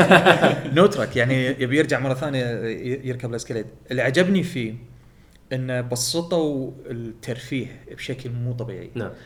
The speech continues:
Speaker 1: إحنا
Speaker 2: صح.
Speaker 1: هذا اللي بدنا نحكيه،
Speaker 2: إيه.
Speaker 1: أبو عبد الوهاب. هذا الكلام اللي بنحكيه اليوم.
Speaker 2: إيه.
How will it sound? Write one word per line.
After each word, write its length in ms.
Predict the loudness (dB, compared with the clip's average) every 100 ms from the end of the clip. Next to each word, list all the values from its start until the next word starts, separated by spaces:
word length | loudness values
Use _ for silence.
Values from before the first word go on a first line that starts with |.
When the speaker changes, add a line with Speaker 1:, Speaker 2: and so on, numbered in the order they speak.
| -6
Speaker 1:
إحنا 160 | -4 0
Speaker 2:
صح. 100 | 0
Speaker 1:
هذا 280 | 2 2 0
اللي 120 | 0
بدنا 160 | -2 -4
نحكيه، 760 | -6 -8 -6 -6 -6 -8 -8
Speaker 2:
إيه. 420 | -10 -8 -10 -10
Speaker 1:
أبو 120 | -4 -4
عبد 140 | -2
الوهاب. 280 | -2 -2 0
هذا 140 | -2
الكلام 340 | -2 -2 -2 -2
اللي 120 | -4
بنحكيه 260 | -6 -6
اليوم. 360 | -4 -2 -4 -8 -18 -14 -6
Speaker 2:
إيه. 220 | -6